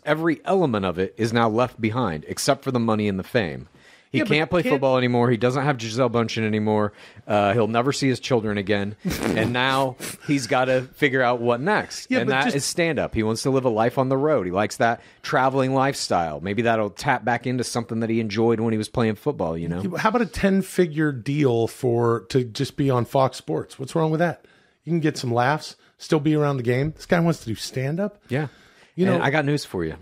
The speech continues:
Speaker 2: <sighs> Yeah?
Speaker 1: He's gonna be the best stand-up that's ever lived.
Speaker 2: Why is that?
Speaker 1: 'Cause he's Tom fucking Brady.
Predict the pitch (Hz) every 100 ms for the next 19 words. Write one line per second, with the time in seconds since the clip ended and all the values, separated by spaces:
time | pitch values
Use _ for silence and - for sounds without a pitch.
0 | 87 131 131 123 - - 131 147 - _
1 | _ _ 104 107 120 117 110 92 104 110
2 | - - 107 98 87 90 - 90 80 80
3 | 87 73 64 - - - - _ _ _
4 | 101 120 120 120 107 - _ - _ -
5 | 117 113 - 131 120 113 87 90 80 80